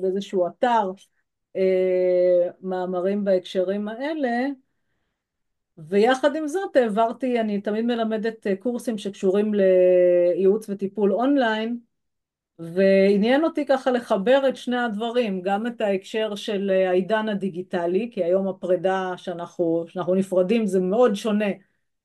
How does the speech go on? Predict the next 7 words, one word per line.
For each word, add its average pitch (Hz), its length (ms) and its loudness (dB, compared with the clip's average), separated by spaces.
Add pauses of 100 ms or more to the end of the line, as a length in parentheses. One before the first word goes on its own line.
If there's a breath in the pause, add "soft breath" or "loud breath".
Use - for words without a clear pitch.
(280)
אה, 180 720 8 (160)
מתהליך 185 800 -2
הפרידה 180 520 -2 (760)
בעבר, 165 640 -2 (320)
שזה, 151 680 -4 (440)
ולכן, 175 680 0
אה, 226 300 2